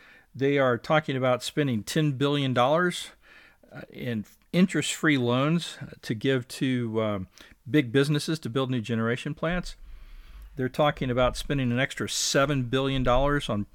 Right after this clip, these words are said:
health and human services, which would also include Medicaid. They're, they're talking about giving about four billion dollars to, uh, energy companies to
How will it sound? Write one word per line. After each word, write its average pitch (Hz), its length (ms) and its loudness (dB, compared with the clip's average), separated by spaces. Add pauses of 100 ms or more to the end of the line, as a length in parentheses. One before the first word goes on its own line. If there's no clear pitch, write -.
(300)
health - 320 -2
and 123 100 0
human 131 220 2
services, 139 600 -2
which - 220 -8
would 107 100 -4
also 110 280 -6
include 110 420 0 (500)
Medicaid. 156 600 2 (600)
They're, 120 240 2
they're 117 200 -2
talking 143 380 0
about 120 280 2
giving 127 300 0
about 113 300 -2
four 151 220 2
billion 143 340 0
dollars 147 400 2
to, 113 380 -4
uh, - 220 10 (1300)
energy 165 360 4
companies 185 560 0
to 104 320 -4